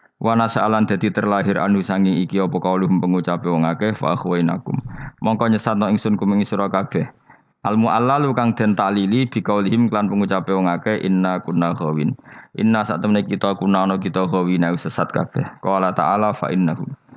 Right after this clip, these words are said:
Fa innahu mongko sak temene para wong kafir yauma idzin ing dalem dinane kiamat, ay yaumal kiamat, ing dalem dinane kiamat fil adzabi ing dalem siksa mustarikuna iku sekutonan kabeh utawa bareng-barengan kabeh.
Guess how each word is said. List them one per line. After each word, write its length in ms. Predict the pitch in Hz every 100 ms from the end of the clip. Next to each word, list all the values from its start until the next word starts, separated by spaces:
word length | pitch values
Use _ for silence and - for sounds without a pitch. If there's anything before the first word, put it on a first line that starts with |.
| - - - - -
Fa 160 | 80
innahu 240 | 113 117 120
mongko 240 | 120 120
sak 160 | 120 95
temene 240 | 123 120
para 240 | 117 120
wong 160 | 120 117
kafir 280 | 117 127 120
yauma 280 | 120 120 117
idzin 240 | 110 120
ing 80 | 117
dalem 240 | 113 117
dinane 360 | 117 110 113 113
kiamat, 440 | 113 113 113 -
ay 80 | 113
yaumal 320 | 113 113 110
kiamat, 440 | 107 110 107 95 92
ing 160 | 98 98
dalem 160 | 107
dinane 400 | 101 101 104 104
kiamat 320 | 107 104 104 -
fil 120 | 104
adzabi 480 | 101 98 98 95 98
ing 80 | 90
dalem 240 | 87 85
siksa 240 | 87 -
mustarikuna 1040 | 113 113 - 92 90 92 - 120 123 120 107
iku 320 | 101 123 117 - _ - - - - -
sekutonan 720 | - 117 - 113 113 107 107
kabeh 400 | 101 101 - 98 92
utawa 240 | 92 110 -
bareng-barengan 720 | 90 101 95 90 95 90 92
kabeh. 400 | 87 - -